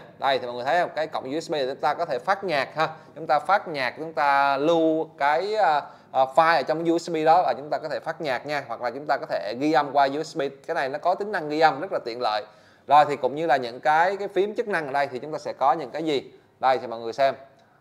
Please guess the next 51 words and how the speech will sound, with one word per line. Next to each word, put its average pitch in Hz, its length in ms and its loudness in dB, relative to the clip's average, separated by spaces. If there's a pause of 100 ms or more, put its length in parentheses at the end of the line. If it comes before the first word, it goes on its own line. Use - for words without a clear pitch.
(140)
Đó 131 240 6
thì 147 140 -4
nút, 165 240 -4
à, 147 160 6
qua 143 320 8
bài 127 260 6
nè, 120 140 -2
nút 165 200 -6
play 143 260 4
pause 139 300 6
nè. 131 120 0 (220)
Đây 127 160 2
thì 123 120 -4
rất 175 120 -4
là 165 80 -2
cơ 151 180 0
bản 127 260 0
thôi, 147 140 2
cũng 120 180 -10
như 139 80 -6
là 160 140 0
đây 135 140 2
là 131 100 -2
chế 160 120 -8
độ 120 120 -2
mode 151 320 4 (280)
để 120 140 0
chúng 147 80 -6
ta 160 100 4
chuyển 147 320 -2
cái 175 100 -6
chế 208 100 -2
độ 135 160 2
đầu 131 120 4
vào 131 320 6
thì 120 120 -10
chúng 156 120 -12
ta 151 120 2
sẽ 123 140 -8
có 147 220 4
cái 190 120 -4
Bluetooth 160 480 0
nha. 185 180 0 (460)
Rồi 131 220 6
và 135 180 4
bên 160 200 -2
đây 160 180 8
thì 139 120 -4
chúng 156 100 -6
ta 151 160 6
sẽ 120 280 -2